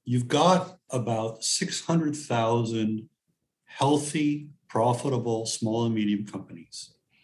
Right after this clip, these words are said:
which are in danger of going bankrupt, not because they're in trouble, but because the owner is sixty-five or seventy or seventy-five years old.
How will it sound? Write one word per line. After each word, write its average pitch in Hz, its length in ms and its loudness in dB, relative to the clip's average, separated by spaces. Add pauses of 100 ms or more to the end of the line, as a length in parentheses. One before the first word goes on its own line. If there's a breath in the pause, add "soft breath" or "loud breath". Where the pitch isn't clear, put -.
(420 soft breath)
which 127 180 2
are 127 100 6
in 120 100 6
danger 160 400 6
of 135 80 0
going 120 300 2
bankrupt, 104 640 -2 (1300)
not 175 260 6
because 180 280 4
they're 139 120 8
in 123 80 6
trouble, 117 520 2 (100)
but 117 140 0
because 127 340 0
the 139 160 2
owner 151 380 6
is 104 200 -2
sixty-five 123 760 2
or 95 100 0
seventy 107 600 0
or - 80 -14
seventy-five 120 800 0
years 98 300 -2
old. - 380 -4